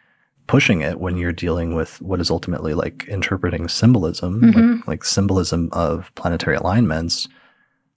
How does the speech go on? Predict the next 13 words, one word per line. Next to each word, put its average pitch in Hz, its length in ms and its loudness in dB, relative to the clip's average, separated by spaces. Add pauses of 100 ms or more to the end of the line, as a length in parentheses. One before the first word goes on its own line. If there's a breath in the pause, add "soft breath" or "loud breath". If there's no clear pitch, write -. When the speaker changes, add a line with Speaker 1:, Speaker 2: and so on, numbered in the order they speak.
(320)
Speaker 1:
um, 78 340 -2
and 90 140 -4
to 95 80 -6
get 90 140 -2
that - 120 -2
level 85 220 -2
of 78 60 -6
specificity, 90 1080 -2
but 85 300 -2
also 85 680 -2
without 82 840 -2 (1160)
getting, 90 460 0 (100)
uh, 123 140 -8